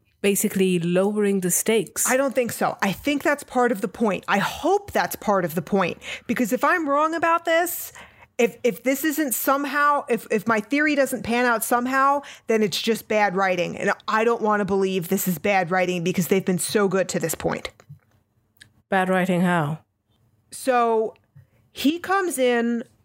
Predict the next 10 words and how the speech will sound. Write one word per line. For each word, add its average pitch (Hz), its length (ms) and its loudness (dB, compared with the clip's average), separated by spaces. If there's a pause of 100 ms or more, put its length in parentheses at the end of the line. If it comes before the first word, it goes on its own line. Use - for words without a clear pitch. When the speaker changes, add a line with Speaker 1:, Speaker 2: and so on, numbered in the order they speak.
(160)
Speaker 2:
with 202 220 0
this 208 200 0
ridiculous 202 540 0
outfit 180 580 -2 (440)
and 214 180 2
this 202 160 0
whole 254 280 2
spiel 180 720 0 (480)
talking 226 480 2
about 185 580 -2